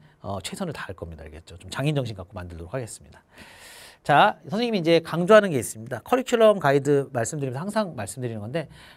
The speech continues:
우리가 생각하는 힘을 길러야 됩니다. 음, 점점 시간이 지날수록 선생님이 느끼는 것 중에 하나가 뭐냐면, 어, 약간 이런 친구들이 많아요. 약간 핑거프린스, 핑거프린세스.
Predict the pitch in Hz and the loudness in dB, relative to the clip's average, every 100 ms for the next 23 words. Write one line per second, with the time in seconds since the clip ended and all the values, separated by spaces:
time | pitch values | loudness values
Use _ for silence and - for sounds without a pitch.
0 | - - 262 302 - 220 196 240 202 135 | -4 -2 0 -2 0 -2 -2 -4 -2 -2
1 | 110 92 82 85 90 - _ - _ _ | -4 -6 -10 -14 -16 -20 _ -20 _ _
2 | - 151 156 156 156 - _ _ _ _ | -6 -2 0 0 -4 -8 _ _ _ _
3 | _ - 175 202 233 220 - 277 269 240 | _ -2 2 8 8 6 0 0 0 0
4 | 165 156 151 165 165 208 190 123 - 185 | 0 0 0 -4 -4 -4 -4 -6 -6 -4
5 | 165 135 - 139 139 135 107 117 170 117 | -4 -6 -8 -8 -6 -8 -8 -8 -8 -10
6 | 92 _ - - - _ 127 123 139 - | -14 _ -20 -20 -20 _ -2 -2 -2 0
7 | 185 - 175 247 254 226 170 135 101 85 | -2 0 2 2 0 -4 -4 -4 -6 -10
8 | 80 82 - 107 95 107 98 220 208 175 | -16 -18 -16 -14 -12 -12 -10 -4 0 0
9 | - 110 90 92 - 185 170 143 113 82 | -2 -8 -8 -16 -12 -6 -6 -6 -8 -10
10 | - - | -14 -16